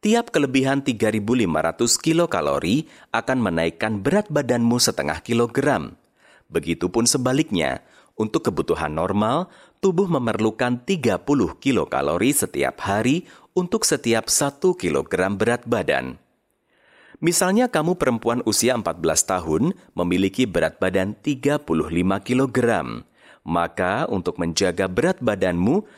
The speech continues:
maka kamu membutuhkan kalori setiap hari sebesar seribu lima puluh kilokalori yang didapat dari tiga puluh lima kilo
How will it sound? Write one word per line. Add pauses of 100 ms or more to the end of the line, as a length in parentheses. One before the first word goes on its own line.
(180)
maka
kamu
membutuhkan
kalori
setiap
hari (240)
sebesar (240)
seribu
lima
puluh
kilokalori (240)
yang
didapat
dari
tiga
puluh
lima (160)
kilo